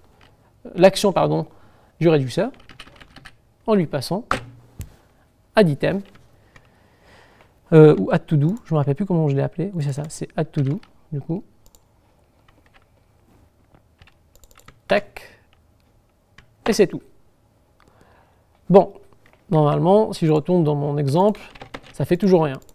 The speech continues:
C'est normal, parce que dans ma to-do list ici, j'ai toujours cette liste-là, et en fait, je veux utiliser, euh, la liste qui se trouve dans le store. Donc, comment on fait ça ? On va cette fois-ci, pour utiliser des choses, ne, enfin,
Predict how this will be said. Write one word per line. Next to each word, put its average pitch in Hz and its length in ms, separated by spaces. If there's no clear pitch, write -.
C'est 185 140
normal, 180 420
parce 170 240
que 170 100
dans 160 180
ma 151 140
to-do 143 240
list 175 260
ici, 196 300
j'ai 160 160
toujours 208 480
cette - 220
liste-là, 151 540
et 185 300
en 143 100
fait, 190 160
je 151 60
veux 143 100
utiliser, 165 480
euh, 147 60
la 143 120
liste 196 240
qui 156 80
se - 60
trouve 190 180
dans 160 80
le 160 60
store. - 220
Donc, 143 160
comment 175 200
on 156 60
fait 135 120
ça ? 226 260
On 151 140
va 147 160
cette 190 160
fois-ci, 202 540
pour 233 140
utiliser 190 260
des 147 100
choses, 233 260
ne, 143 160
enfin, 143 240